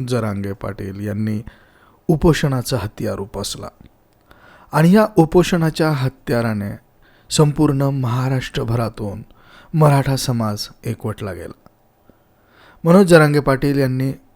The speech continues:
उपोषण केलं आणि हे उपोषण सोडवायला महाराष्ट्र राज्याचे मुख्यमंत्री एकनाथ शिंदे हे आंतरवाली सराटी या गावामध्ये आले.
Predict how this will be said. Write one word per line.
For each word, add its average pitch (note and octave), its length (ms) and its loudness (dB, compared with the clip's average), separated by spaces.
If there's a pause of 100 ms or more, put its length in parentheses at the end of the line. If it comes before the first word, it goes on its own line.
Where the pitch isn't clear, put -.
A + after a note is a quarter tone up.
उपोषण C3+ 500 0
केलं C#3+ 280 -4 (540)
आणि C#3+ 180 0
हे C#3+ 160 4 (160)
उपोषण D#3+ 500 0
सोडवायला C#3 720 0 (680)
महाराष्ट्र F3 520 4
राज्याचे C#3+ 460 0
मुख्यमंत्री C#3 600 -4
एकनाथ C3 360 -2
शिंदे A#2 440 -4
हे A2+ 140 -2
आंतरवाली A#2+ 580 -2
सराटी A#2 480 -6
या G#2 100 -6
गावामध्ये G2 600 -10
आले. - 260 -16